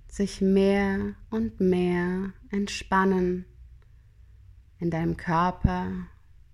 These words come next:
deinem Gesicht, bis hin in deine Finger und Fußspitzen.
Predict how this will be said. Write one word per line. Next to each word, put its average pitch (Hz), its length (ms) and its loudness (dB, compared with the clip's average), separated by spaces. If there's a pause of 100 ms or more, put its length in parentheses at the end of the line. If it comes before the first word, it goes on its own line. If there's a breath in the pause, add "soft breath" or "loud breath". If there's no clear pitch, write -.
(320)
deinem 170 260 -4
Gesicht, - 800 -6 (1700)
bis 254 240 -6
hin 214 520 2
in 185 120 -2
deine 190 240 0
Finger 196 640 2 (100)
und 214 160 -4
Fußspitzen. 185 1120 -2